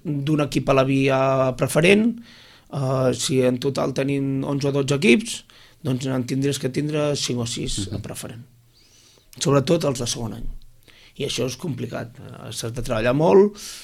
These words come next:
Speaker 1: has de, a part de treballar, sortir jugadors amb molta qualitat.
Speaker 2: Clar.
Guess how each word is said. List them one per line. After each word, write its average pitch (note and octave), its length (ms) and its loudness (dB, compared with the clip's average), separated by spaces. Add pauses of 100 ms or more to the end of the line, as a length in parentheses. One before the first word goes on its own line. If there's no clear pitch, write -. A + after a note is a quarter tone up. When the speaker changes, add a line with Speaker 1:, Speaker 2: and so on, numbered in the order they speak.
(280)
Speaker 1:
has C3 220 -4
de, - 260 2 (360)
a A#2+ 120 -8
part C#3+ 280 6
de D3 120 2
treballar, C#3+ 540 4 (960)
sortir C#3+ 520 4
jugadors C#3 460 4
amb B2 120 2
molta B2+ 220 -2
qualitat. C#3 500 0 (120)
Speaker 2:
Clar. F#2+ 180 -4